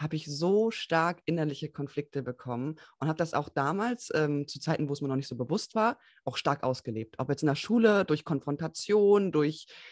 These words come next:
ne, äh, Aufstehen und, äh, was sagen und ja, also dieses, ne, für die Gruppe, für die Klasse einstehen und aufstehen und dem Lehrer wirklich meine Meinung zu sagen, habe ich ganz oft erlebt. Und, ähm,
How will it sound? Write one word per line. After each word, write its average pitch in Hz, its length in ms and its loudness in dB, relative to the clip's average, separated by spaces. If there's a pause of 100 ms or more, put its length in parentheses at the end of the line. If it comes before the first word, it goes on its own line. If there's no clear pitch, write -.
(120)
ne, 208 360 4 (100)
äh, 151 240 8 (100)
Aufstehen 202 840 6
und, 160 480 0
äh, 160 440 6
was 196 200 2
sagen 208 760 4
und 156 420 0
ja, 160 200 2
also 147 240 -2
dieses, 151 480 0 (300)
ne, 214 120 8
für - 380 4
die 226 100 8
Gruppe, 202 420 6
für 214 200 0
die 196 120 -2
Klasse 190 400 0
einstehen 180 680 0
und 170 260 -2
aufstehen 170 460 2
und 160 240 -2
dem 156 160 2
Lehrer 165 320 6
wirklich 160 220 -4
meine 151 200 0
Meinung 147 280 0
zu 160 60 -16
sagen, 151 180 0 (300)
habe 151 140 -2
ich 156 120 0
ganz 135 200 0
oft - 200 -4
erlebt. 110 420 -4
Und, 139 460 2
ähm, 131 480 0